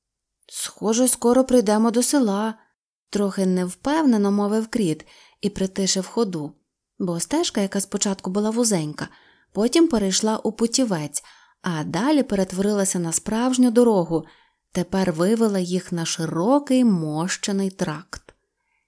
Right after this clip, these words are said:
Звірята не дуже полюбляли села, а їхні,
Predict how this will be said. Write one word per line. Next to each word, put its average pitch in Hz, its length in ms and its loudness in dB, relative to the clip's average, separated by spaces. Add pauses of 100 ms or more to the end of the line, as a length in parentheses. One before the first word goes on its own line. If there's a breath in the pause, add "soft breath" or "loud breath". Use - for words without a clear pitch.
(360)
Звірята 214 500 2
не 262 140 8
дуже 269 240 4
полюбляли 165 560 -2
села, - 480 -6 (520)
а 190 80 0
їхні, 185 640 0